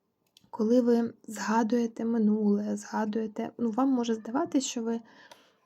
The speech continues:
прокрастинуєте і нічого не відбувається. Насправді, коли ви знаходитесь в енергіях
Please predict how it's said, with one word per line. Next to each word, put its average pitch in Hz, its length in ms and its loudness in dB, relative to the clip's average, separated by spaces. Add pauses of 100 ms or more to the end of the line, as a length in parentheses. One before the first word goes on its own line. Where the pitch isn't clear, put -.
(120)
прокрастинуєте 233 1120 -2
і 226 420 -2 (400)
нічого 226 380 2
не 220 140 2
відбувається. 208 760 -4 (460)
Насправді, 285 540 -2
коли 240 360 2
ви 226 360 0
знаходитесь 220 760 -2
в 226 80 -6
енергіях 214 720 -2